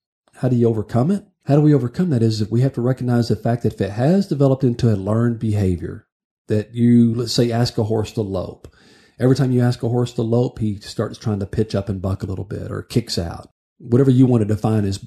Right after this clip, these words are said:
a horse bucking. I don't necessarily def-, define a horse kicking out as bucking or even just pitching up a little bit as bucking. I view that as a little bit of a protest, but the protest gets more severe because of the way we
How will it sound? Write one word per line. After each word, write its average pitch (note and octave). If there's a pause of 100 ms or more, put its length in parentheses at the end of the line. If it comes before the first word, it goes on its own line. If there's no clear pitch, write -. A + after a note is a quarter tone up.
(160)
a -
horse G#2+
bucking. G#2
I A2
don't G#2+
necessarily G#2
def-, - (100)
define G#2+
a -
horse G#2
kicking A2
out A2
as G#2+
bucking B2
or G2+
even G#2+
just G#2
pitching A#2+
up D3+
a -
little G2+
bit F#2
as F#2
bucking. G2+ (500)
I C#3
view A#2+
that A2
as G#2+
a G#2+
little A2+
bit A2
of -
a G2
protest, D#3+ (440)
but -
the A#2+
protest D3 (180)
gets -
more A#2+
severe A#2 (120)
because C3
of B2
the B2
way A#2+
we A#2